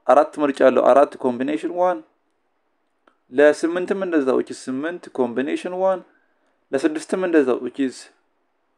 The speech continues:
ሶሪ እዚህ ጋር አ-፣ ስምንት ነው ያልኩት። ለስምንት ካርታም አራት ኮምቢኔሽን ዋን።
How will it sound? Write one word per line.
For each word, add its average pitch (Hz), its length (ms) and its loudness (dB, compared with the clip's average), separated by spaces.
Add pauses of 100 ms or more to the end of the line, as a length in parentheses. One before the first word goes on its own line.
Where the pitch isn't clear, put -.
(1000)
ሶሪ 139 180 4
እዚህ 123 180 -2
ጋር 151 160 4
አ-፣ - 180 2 (140)
ስምንት 143 300 -4
ነው 147 100 -2
ያልኩት። 156 260 0 (1500)
ለስምንት 165 420 -4
ካርታም 160 460 4
አራት 147 400 4 (340)
ኮምቢኔሽን 135 520 -2
ዋን። 180 260 2